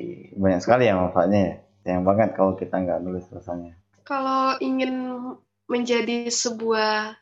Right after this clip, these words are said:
Speaker 2: topik perubahan dengan cara menulis gitu. Menulis itu kan bisa membuat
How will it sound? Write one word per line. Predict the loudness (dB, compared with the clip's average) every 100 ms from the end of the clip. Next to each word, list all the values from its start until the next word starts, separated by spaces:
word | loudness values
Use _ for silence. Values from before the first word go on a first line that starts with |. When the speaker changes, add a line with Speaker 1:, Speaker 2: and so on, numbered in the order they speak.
| _ _ -6
Speaker 2:
topik | -2 -2 -4 -4
perubahan | -4 -4 -4 -2 -2 -4 -10 _
dengan | -8 -2 -2 -2
cara | -2 -2
menulis | -2 0 0 0 -2 -4
gitu. | -4 -6 -16 _ _ -6
Menulis | -2 -2 -2 -4
itu | -6
kan | -4
bisa | -4 -6 -6 -4
membuat | -4 -4 -6